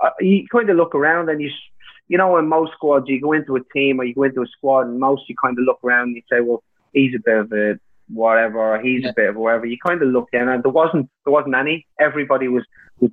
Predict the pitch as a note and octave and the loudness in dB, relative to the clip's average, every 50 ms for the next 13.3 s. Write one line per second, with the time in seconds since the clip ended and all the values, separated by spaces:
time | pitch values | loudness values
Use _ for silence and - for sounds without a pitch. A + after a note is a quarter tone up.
0 | - - C#3 C3 C3+ - - B2 G#2+ B2 B2+ C3+ C#3 C#3 - - C#3+ C3 C3 C3 | 2 0 0 0 0 -4 -8 -6 -2 2 2 2 0 -2 -6 -8 -6 -4 -2 2
1 | C3 C#3 C3+ - - C3 B2 A#2+ - _ _ _ _ - C#3+ D3 C3+ - C#3 C3+ | 2 0 0 0 0 2 2 2 0 _ _ _ _ -4 -4 -2 0 0 2 2
2 | D3 D3 C#3+ C#3+ C#3+ C#3 C#3+ B2 C#3 C#3+ C#3+ C#3+ C#3+ - C3 B2+ C3 B2+ B2 - | 2 2 0 0 -6 -6 -4 -2 0 2 2 2 0 -2 -2 0 0 0 -2 -4
3 | A#2+ A#2+ A#2+ A#2 A#2 - E3+ E3 D#3 D#3 - A#2+ B2+ B2+ B2+ B2+ B2+ B2 - - | -4 -4 -2 -2 -2 0 2 2 2 2 0 0 0 2 2 0 0 -2 -6 -16
4 | _ - - - - _ _ _ - A#2 A#2 A#2 A#2 A#2+ A#2+ A#2+ A#2 A2 A#2+ B2+ | _ -20 -20 -20 -20 _ _ _ -4 -2 0 0 2 0 0 0 0 0 0 -2
5 | A#2+ A#2 - _ - - - - - A#2 - D#3+ D3+ - - C#3+ C3+ B2+ B2 A#2+ | -2 -4 -6 _ -20 -14 -6 -4 -2 0 0 0 -2 -2 -2 -2 -2 -2 -4 -4
6 | _ - C#3+ C#3 C#3+ - - B2+ B2+ B2 B2 B2 - C3 C3 C3+ C3+ C#3 C#3 C#3 | _ -2 0 0 0 -2 -2 -4 -2 -2 -2 -2 0 0 0 2 2 0 -2 -2
7 | C3+ C#3 C3 - G2 G#2+ A2 A#2+ B2+ C3 C#3 C3+ - _ _ - - _ _ - | 0 -2 -2 -2 -2 -2 0 0 0 0 -2 -4 -10 _ _ -20 -20 _ _ -2
8 | - A#2+ A#2+ A#2+ A#2+ A#2+ A#2+ A#2 A#2 A#2 A#2 A#2 A2 A2+ _ - C#3 B2+ B2 B2 | 0 2 2 2 2 2 0 0 0 -2 -2 -4 -6 -8 _ -2 0 0 0 0
9 | B2 A#2+ A#2+ A#2+ A#2 G#2+ - _ _ - C#3 - D#3+ D3+ D3+ D#3 D3+ D3 - F3 | 2 2 2 2 0 -2 -8 _ _ -8 -4 0 0 0 0 0 -4 -2 -2 -2
10 | E3 E3 B2+ C#3+ - - E3+ E3+ E3 - E3+ D#3 D#3 D3+ D3+ D3 C#3 D3 E3+ E3+ | -2 -2 -2 -6 -6 -4 -4 -4 0 2 2 2 2 2 0 -2 0 0 0 0
11 | E3 D#3 D#3 D3+ D3 - - E3+ F3 F#3 E3+ - F3 D#3 - - D#3+ D3 D3 C3+ | 2 0 -2 -4 -4 -2 0 0 0 0 -2 -4 -8 -8 -4 0 0 2 2 2
12 | B2 - - C3+ C3 - - - _ _ _ _ _ _ _ - _ _ _ - | 0 0 -4 -6 -6 -6 -8 -12 _ _ _ _ _ _ _ -20 _ _ _ 0
13 | - D3+ D#3+ C#3+ - | 2 2 4 2 0